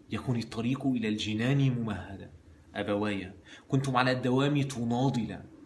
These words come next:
كي تجعلوني بين قومي سيدا. فأخذت منكم ما يجب وزيادة وكأنكم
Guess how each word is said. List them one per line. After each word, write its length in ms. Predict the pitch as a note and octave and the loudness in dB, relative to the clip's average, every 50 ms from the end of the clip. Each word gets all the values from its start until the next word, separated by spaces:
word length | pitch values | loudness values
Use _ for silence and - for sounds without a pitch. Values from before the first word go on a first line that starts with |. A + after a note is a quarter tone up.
| - - - | -20 -20 -8
كي 140 | - A2 A2 | -6 -6 -4
تجعلوني 640 | G#2+ A#2 G#2+ A2 F#2+ G2 A2 A#2 B2 B2 A#2+ A#2+ A2+ | -2 -2 -2 0 0 0 2 2 0 0 0 0 -2
بين 260 | G#2 G#2 G#2 G#2 G#2 | -2 -2 -2 -2 -4
قومي 540 | G2+ G2 - - A#2+ C3+ D3 C#3+ C3 C3 A#2 | -6 -6 -2 2 4 4 6 6 4 2 2
سيدا. 520 | - - A2+ G#2 F#2 G2 G2 - - - - - - - - - - - - - - - - - - | 0 -2 -4 -4 -4 -6 -6 -6 -8 -10 -14 -16 -18 -18 -18 -18 -18 -18 -18 -18 -18 -16 -18 -18 -6
فأخذت 440 | - F3+ D#3 D3 F#3 F#3+ - - - | -2 0 0 0 0 -2 -2 0 2
منكم 400 | F#3 F#3 G3+ G3 G3 G3 G3 F3+ | 4 4 4 4 4 2 2 4
ما 120 | F3 F3 E3+ | 4 4 6
يجب 400 | D#3+ D3+ B2 G2 G#2 F#2 - - - - - - - - | 6 4 4 2 0 -4 -6 -10 -14 -18 -20 -18 -12 -10
وزيادة 840 | G#2 G2+ F#2 F2 F#2 G2 G2+ G#2+ A#2 A2+ A2 G2 - - - - - - - - - - - - | -8 -8 -6 -4 -2 0 2 2 0 0 -2 -6 -8 -12 -14 -18 -20 -20 -20 -20 -20 -18 -12 -10
وكأنكم 600 | A#2 - - F2+ A2+ A#2 A#2 A2+ - C3 - | -8 -8 -6 -6 -4 -4 -6 -4 -4 -6 -8